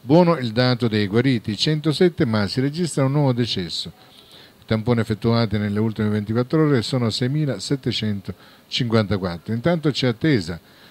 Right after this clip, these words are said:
per le decisioni che assumerà il Consiglio dei Ministri in merito alle nuove misure anti-covid diciannove, molte delle quali già risultate essere inutili o dannose all'economia reale.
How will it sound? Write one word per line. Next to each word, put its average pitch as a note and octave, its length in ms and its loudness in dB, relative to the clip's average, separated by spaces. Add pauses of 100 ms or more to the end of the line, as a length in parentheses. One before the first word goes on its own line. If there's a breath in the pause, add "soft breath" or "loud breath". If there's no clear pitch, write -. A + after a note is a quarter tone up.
(120 loud breath)
per A2 140 2
le A#2 200 4
decisioni B2+ 480 0
che G#2 80 0
assumerà A#2+ 520 0
il G#2+ 360 -2
Consiglio A2+ 300 0
dei G#2+ 100 4
Ministri A#2 440 -2
in A2 80 -4
merito A#2 340 0
alle G#2 200 -4
nuove C3 300 2
misure A#2 400 0 (400 loud breath)
anti-covid A#2+ 720 0
diciannove, C3+ 500 0
molte D#3+ 360 0
delle C3 200 4
quali D3 240 2
già B2+ 200 0
risultate A2 680 -2 (480 loud breath)
essere B2 380 -2
inutili C3 560 0
o A2 120 4
dannose C3 560 0
all'economia A2 580 0
reale. A2 420 -2